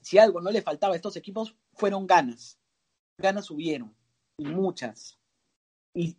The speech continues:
y de cierta forma logran salvar al equipo con triunfo. Esta Alianza,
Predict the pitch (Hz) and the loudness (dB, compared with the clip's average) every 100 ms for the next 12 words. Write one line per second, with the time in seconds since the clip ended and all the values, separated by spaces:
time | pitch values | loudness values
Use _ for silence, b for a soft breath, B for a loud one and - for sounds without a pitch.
0 | - 170 165 160 - - 233 226 214 - | -4 2 4 2 -4 0 2 4 2 2
1 | 220 226 208 196 208 208 - 151 151 180 | -2 -2 -2 0 0 -2 -6 -6 -4 -2
2 | 185 143 175 175 190 - _ _ _ _ | -4 -6 -10 -6 -6 -8 _ _ _ _
3 | _ - 175 165 - 226 226 196 160 - | _ 0 2 2 2 4 4 2 -4 -12
4 | 113 _ _ _ _ _ _ _ _ - | -12 _ _ _ _ _ _ _ _ 0
5 | 233 - 190 190 226 220 233 247 | 0 0 -2 2 0 0 -4 -6